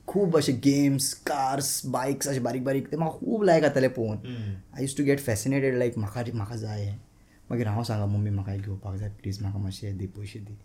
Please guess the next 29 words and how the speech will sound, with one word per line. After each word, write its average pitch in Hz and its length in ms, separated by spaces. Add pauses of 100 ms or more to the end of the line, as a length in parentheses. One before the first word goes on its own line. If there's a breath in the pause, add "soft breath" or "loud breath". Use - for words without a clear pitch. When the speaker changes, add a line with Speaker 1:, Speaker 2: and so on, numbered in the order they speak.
(140)
Speaker 2:
हम्म. 117 180
Speaker 1:
हांव 165 140
तेन्ना 196 180
मागतालो. 143 640
It's 196 200
not 226 140
that 127 240 (240)
की 131 60
हांव 123 120
मागनासलो, 120 520
मागतालो. 131 440
म्हाका 131 180
आवडटालें, 120 520
कित्याक 151 240 (280 loud breath)
म्हाका 175 240
गॅजेट्स 139 460
खूब 147 160
आवडटा. 104 440 (200)
आजून 131 280
पसून 156 220
म्हाका 135 160
गॅजेट्स 117 460
म्हणटा 113 180
ते 120 60
खूब 113 240
आवडटा. 95 420
Speaker 2:
हम्म. 107 440
Speaker 1:
चडूय 180 420
ना, 233 180